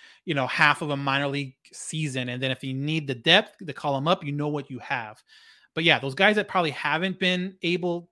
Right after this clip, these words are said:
to crack the majors yet, maybe those are guys that are on the trade block this year or this offseason.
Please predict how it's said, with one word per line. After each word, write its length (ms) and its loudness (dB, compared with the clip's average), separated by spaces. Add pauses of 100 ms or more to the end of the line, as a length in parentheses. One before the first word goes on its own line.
(120)
to 100 -10
crack 320 -4 (280)
the 440 -4
majors 480 -2
yet, 200 0
maybe 200 -6
those 160 -2
are 200 0
guys 300 -4
that 320 -4
are 360 -2 (500)
on 140 -2
the 80 -6
trade 280 -4
block 220 -8
this 260 -14
year 260 -4 (500)
or 80 -4
this 180 -4
offseason. 560 -2